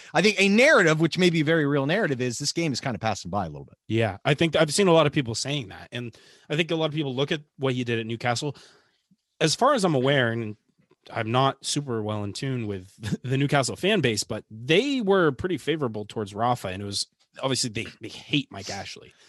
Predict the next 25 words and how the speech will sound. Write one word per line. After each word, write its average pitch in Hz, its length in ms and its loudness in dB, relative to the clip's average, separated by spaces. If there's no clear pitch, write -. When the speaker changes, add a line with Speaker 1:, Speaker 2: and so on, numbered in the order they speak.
Speaker 2:
And 131 140 -2
he 185 300 4
refused 147 240 0
Speaker 1:
Yeah. 117 280 6
Speaker 2:
to - 220 -2
really 135 380 2
invest 127 460 0
very 104 260 -4
much 98 260 -8
money 127 340 0
for 104 300 -10
a 107 40 -6
long 120 240 0
time. 160 320 0
And 117 100 0
I 117 80 0
know 139 160 0
that 123 240 2
was 110 380 -6
sort 123 260 -6
of 110 60 -4
the 98 80 -10
root 113 260 -8
cause 110 380 -2
of, 98 180 -12